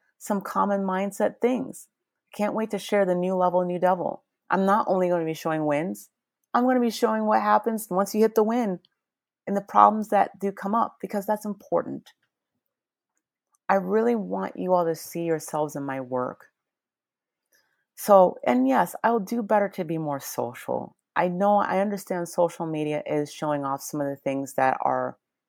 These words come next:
that I like or that are relevant to me. So I'm doing better to show things like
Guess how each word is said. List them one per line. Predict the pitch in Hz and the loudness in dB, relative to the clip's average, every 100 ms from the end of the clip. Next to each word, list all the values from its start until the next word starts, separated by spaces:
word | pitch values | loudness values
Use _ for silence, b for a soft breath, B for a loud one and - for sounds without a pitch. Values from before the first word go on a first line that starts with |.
| _ _ _ _ _ - | _ _ _ _ _ 0
that | 160 143 | 6 8
I | 147 | 6
like | 143 143 139 139 - | 4 2 2 0 0
or | 127 | 2
that | 139 135 | 4 4
are | 131 | 4
relevant | 131 131 135 135 - - | 2 0 2 0 -4 -8
to | |
me. | 127 117 113 - _ _ _ _ _ _ _ - | -8 -6 -10 -14 _ _ _ _ _ _ _ -16
So | - 170 | 2 4
I'm | - 170 175 | 6 6 4
doing | 160 175 190 | 0 0 0
better | 151 143 143 | 2 2 2
to | 143 143 | 0 -10
show | - 135 131 | -4 -4 -4
things | 127 127 123 123 123 - | -6 -10 -8 -10 -10 -6
like | 120 117 - | -6 -6 -10